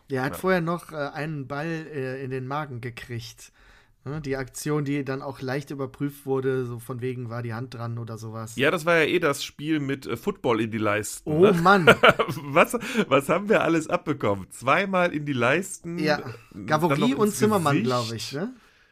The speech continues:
Speaker 2: Äh, nee, Engelhardt und Zimmermann
Speaker 1: Und
Speaker 2: haben
Speaker 1: Zimmermann.
Speaker 2: den Ball in die Leisten bekommen, Gavory hat einen Ball ins Gesicht
Speaker 1: Ja.
Speaker 2: bekommen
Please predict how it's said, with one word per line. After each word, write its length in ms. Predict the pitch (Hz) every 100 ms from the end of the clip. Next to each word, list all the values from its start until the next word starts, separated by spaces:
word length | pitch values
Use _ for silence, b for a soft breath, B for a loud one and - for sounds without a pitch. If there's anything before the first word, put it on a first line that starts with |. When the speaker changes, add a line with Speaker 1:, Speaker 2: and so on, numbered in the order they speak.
| b b _ _
Speaker 2:
Äh, 180 | 120 120
nee, 140 | 131
Engelhardt 520 | - 185 220 117 113 -
und 200 | 107 104
Zimmermann 440 | - 123 123 135
Speaker 1:
Und 80 | 135
Speaker 2:
haben 180 | 120 117
Speaker 1:
Zimmermann. 180 | 117 110
Speaker 2:
den 100 | 110
Ball 160 | 120
in 80 | 123
die 60 | 107
Leisten 380 | 107 123 - 165
bekommen, 340 | 156 170 165
Gavory 380 | 131 117 117 139
hat 280 | 147 147 -
einen 200 | 120 120
Ball 160 | 117 127
ins 240 | 120 113
Gesicht 440 | 107 90 131 - -
Speaker 1:
Ja. 60 | 131
Speaker 2:
bekommen 360 | 127 160 170